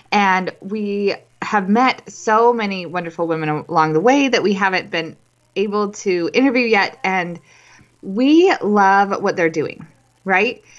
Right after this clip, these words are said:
Um, but we're also feeling like we are giving you kind of a glimpse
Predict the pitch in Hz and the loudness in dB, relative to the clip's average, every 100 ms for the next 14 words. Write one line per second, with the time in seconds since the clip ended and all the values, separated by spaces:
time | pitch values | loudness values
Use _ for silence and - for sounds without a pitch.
0 | - 226 220 202 185 196 - 294 370 349 | -6 0 2 0 0 -4 2 2 2 -4
1 | 254 226 196 190 190 175 156 143 - - | -6 -6 -6 -6 -6 -2 -2 -4 -10 -10
2 | 202 247 269 220 240 233 226 214 190 185 | -2 0 0 0 0 0 0 0 2 0
3 | - - 226 285 277 208 180 175 233 415 | -2 -2 -2 0 0 -2 -4 -2 -2 -4
4 | - | -14